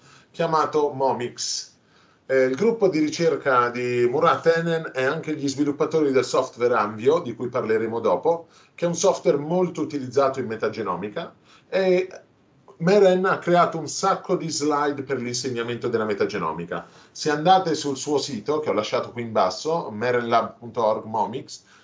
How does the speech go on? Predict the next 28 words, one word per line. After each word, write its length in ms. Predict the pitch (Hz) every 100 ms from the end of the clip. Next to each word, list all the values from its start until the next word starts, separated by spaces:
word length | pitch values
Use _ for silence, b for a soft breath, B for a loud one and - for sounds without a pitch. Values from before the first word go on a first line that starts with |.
| b
trovate 480 | 160 170 170 170 156
dei 260 | 147 123
tutorial 560 | - - 170 165 165 139
molto, 420 | 147 170 165 147
molto 580 | 135 139 127 135 127 - 139
interessanti, 840 | 135 139 131 123 123 107 92 113
introduttivi 640 | 104 113 131 135 120 117
a 60 | -
diversi 360 | 107 123 -
aspetti 460 | 101 - 107 - 113
della 180 | 104 98
metagenomica, 720 | 92 95 92 80 85 - - B B -
che 120 | 139
vanno 320 | 156 151 139
più 180 | - 214
nel 220 | 165 120
dettaglio 500 | 117 - 107 90 101
rispetto 380 | 98 - 104 98
a 60 |
quello 200 | 104 95
che 60 | 90
sto 160 | 87 98
facendo 400 | 92 98 90 80
io. 240 | 85 - _ b b b b b _ _ - _ _ _ _ _ _ _ _ _ _
Cosa 220 | - 214
vuol 160 | 214 170
dire 260 | 139 127 123
calcolare 760 | 123 - 135 131 131 123